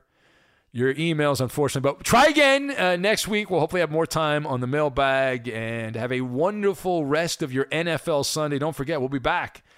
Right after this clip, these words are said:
on the radio. The Ben Maller Show goes live eleven P M in the West on Sunday night, two A M, two A M in the East on Monday morning. We'll have that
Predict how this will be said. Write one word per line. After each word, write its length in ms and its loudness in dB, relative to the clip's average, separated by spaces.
on 280 2
the 100 4
radio. 680 0
The 80 -6
Ben 380 0
Maller 380 2
Show 200 0
goes 260 0
live 360 2
eleven 500 0
P 240 -2
M 180 0
in 120 -4
the 80 2
West 440 0
on 160 -4
Sunday 400 -2
night, 340 -2
two 380 0
A 220 2
M, 420 0
two 280 2
A 200 2
M 400 0
in 220 -2
the 280 -2
East 440 -2
on 140 0
Monday 340 0
morning. 480 -2
We'll 120 -4
have 240 -2
that 260 -2